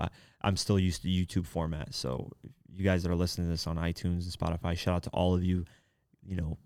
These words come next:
leave a rating, all that. Appreciate it. Thank you. Download the episodes. I appreciate the support. But let me talk quick about Kendrick Lamar, too, because he finally, this guy's been M I A.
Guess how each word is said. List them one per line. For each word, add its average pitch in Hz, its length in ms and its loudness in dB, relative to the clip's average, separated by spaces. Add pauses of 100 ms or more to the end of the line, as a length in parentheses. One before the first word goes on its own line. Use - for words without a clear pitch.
(320)
leave 127 160 8
a 120 60 12
rating, 117 340 10
all 110 200 8
that. 104 240 4
Appreciate 98 460 2
it. 95 160 2
Thank 95 220 4
you. 98 80 2
Download 95 360 6
the 87 80 2
episodes. 90 560 0 (500)
I - 40 -6
appreciate 82 440 0
the - 60 -6
support. - 460 0
But - 140 -4 (260)
let 127 80 6
me 170 60 8
talk - 260 8
quick - 420 4
about 95 440 4
Kendrick 98 420 2
Lamar, 87 360 0
too, 90 280 0
because 85 300 -4
he 95 80 -2
finally, 110 760 8 (200)
this 98 120 -6
guy's 110 240 10
been 95 260 8
M 107 140 8
I 98 160 8
A. 95 320 6